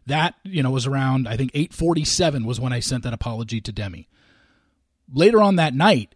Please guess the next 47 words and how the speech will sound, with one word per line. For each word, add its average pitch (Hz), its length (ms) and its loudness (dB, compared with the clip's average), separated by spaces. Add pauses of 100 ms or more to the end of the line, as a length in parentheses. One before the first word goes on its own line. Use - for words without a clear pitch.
was 139 220 2
when 156 140 0
I 151 80 2
even 156 200 2
started 202 480 4
recording 170 400 0
<laughs> 139 40 0
last 165 220 0
week's 156 180 2
podcast. 127 640 -2
I 160 100 0
didn't 240 160 0
start 202 180 0
recording 170 480 -2
with 135 100 -2
Casey 135 300 -4
Campbell 131 480 -4 (340)
until 135 220 -4
ten 202 280 0
forty-five 156 600 0
my 127 200 0
time. 98 380 -8 (540)
I 135 80 -6
recorded 170 420 2
that 156 160 2
interview, 135 400 0
and 131 200 -8
then 180 160 0
I 180 60 0
recorded 156 460 0
my 139 200 -2
open, 110 420 4
which 117 240 -8
was 123 240 -6
the 123 100 -14
twelve 139 320 -4
minutes 127 300 -4
dedicated 117 640 -8 (400)
to 147 100 0
the 131 80 -2
Demi 175 280 4
stuff 139 340 -4
because 143 220 0
it 156 80 2
had 143 80 -2
just 151 220 -2
happened 151 480 0